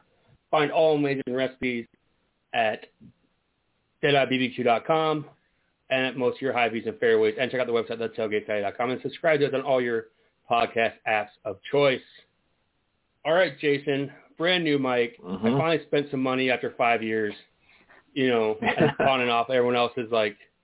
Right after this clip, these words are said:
Speaker 1: old microphones. How we sounding tonight?
Speaker 2: It sounds awesome, man. I'm ready to go.
Speaker 1: I'm all, like, professional and shit, pretty much.
Speaker 2: Yeah, it's, it,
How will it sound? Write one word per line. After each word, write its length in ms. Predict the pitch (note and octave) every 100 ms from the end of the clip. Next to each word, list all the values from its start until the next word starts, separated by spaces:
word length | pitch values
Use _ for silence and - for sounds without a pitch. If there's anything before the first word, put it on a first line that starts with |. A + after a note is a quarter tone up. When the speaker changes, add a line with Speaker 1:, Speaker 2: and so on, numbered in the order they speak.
| _ _ _ _ _
Speaker 1:
old 220 | C3+ B2+ A2+
microphones. 680 | A2 G#2+ - G#2+ G2 F2+ - _ _ _ _ _ _ _ _ _ -
How 160 | E3 D#3
we 120 | C#3
sounding 280 | B2+ G#2+ F#2+
tonight? 320 | F#2+ F2+ E2+ _ _ _ _ _ _ _ _ _ _ _ _ -
Speaker 2:
It 80 | - -
sounds 280 | A#2 A#2
awesome, 340 | G2+ G#2+ - F2+
man. 240 | E2+ F2
I'm 220 | - F#2
ready 220 | F#2+ F#2 F2
to 60 |
go. 300 | F2 F2 D#2+ D#2+ - _ - - _ -
Speaker 1:
I'm 100 | C3
all, 80 | C3
like, 160 | B2 -
professional 600 | A#2+ D3 C3+ - C3+ C3
and 80 | B2+
shit, 260 | C3+ C3 - _ _ _ _ _ _
pretty 180 | - C#3
much. 220 | C3 C3 C3+
Speaker 2:
Yeah, 160 | A2 A#2
it's, 240 | A#2+ F#2+ -
it, 280 | - A2+